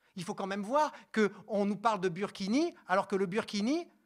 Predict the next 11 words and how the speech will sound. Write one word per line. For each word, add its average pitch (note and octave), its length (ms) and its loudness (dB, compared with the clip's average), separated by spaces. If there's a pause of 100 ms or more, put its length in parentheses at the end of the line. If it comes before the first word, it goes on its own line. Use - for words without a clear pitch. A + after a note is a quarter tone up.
(200)
c'est - 180 -6
considéré G#3+ 480 -2
comme A3+ 160 -2
quelque G3 220 -4
chose F3+ 200 -4
d'horrible G#3+ 340 0
par - 180 -8
qui ? D4+ 180 -6
Par G3+ 160 -6
les F#3+ 80 -6
salafistes G#3+ 640 -4